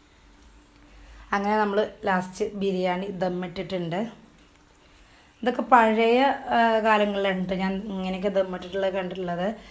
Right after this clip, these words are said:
നമ്മളിവിടെ ചെയ്യാറുണ്ട്, അധികം മേടിക്കാറാണ്. ഇന്ന് നമ്മൾ വീട്ടിൽ വെച്ചു ട്ടോ. അങ്ങനെ അത് കഴിഞ്ഞ് മക്കൾ നല്ല കളിയിലാണ്. ലിനു ലിനുവിൻ്റെ ടോയ്സൊക്കെ കൊടുന്ന് നമ്മളുടെ ഓഫീസ് റൂമിൽ തന്നെ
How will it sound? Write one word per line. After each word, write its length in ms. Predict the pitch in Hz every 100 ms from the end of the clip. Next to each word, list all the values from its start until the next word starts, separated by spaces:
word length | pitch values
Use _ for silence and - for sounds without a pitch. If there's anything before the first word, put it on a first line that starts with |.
| - - -
നമ്മളിവിടെ 480 | 202 208 269 220 254
ചെയ്യാറുണ്ട്, 840 | 269 226 208 196 196 190 185 233 -
അധികം 340 | 202 202 233 277
മേടിക്കാറാണ്. 640 | 247 208 - 214 214 214
ഇന്ന് 200 | 220 214
നമ്മൾ 160 | 220 214 202
വീട്ടിൽ 260 | 190 190
വെച്ചു 340 | 208 190 - 180
ട്ടോ. 200 | 160 160 - - - - - - - - - - - - - - - - - - - - - _ _ - - _ _ _ - - - - - 220
അങ്ങനെ 240 | 208 214
അത് 220 | 208 220
കഴിഞ്ഞ് 340 | 226 214 202 214
മക്കൾ 380 | 202 196 202
നല്ല 320 | 208 202 185 196
കളിയിലാണ്. 760 | 208 190 185 185 185 185 196 196
ലിനു 200 | 180 185
ലിനുവിൻ്റെ 320 | 190 185 185 185
ടോയ്സൊക്കെ 600 | 196 175 165 - 185 190 190 - -
കൊടുന്ന് 380 | - 185 170 185 208 - - - -
നമ്മളുടെ 280 | 190 175 180
ഓഫീസ് 480 | 190 180 180 180 185
റൂമിൽ 320 | 185 180 175
തന്നെ 280 | 175 180 -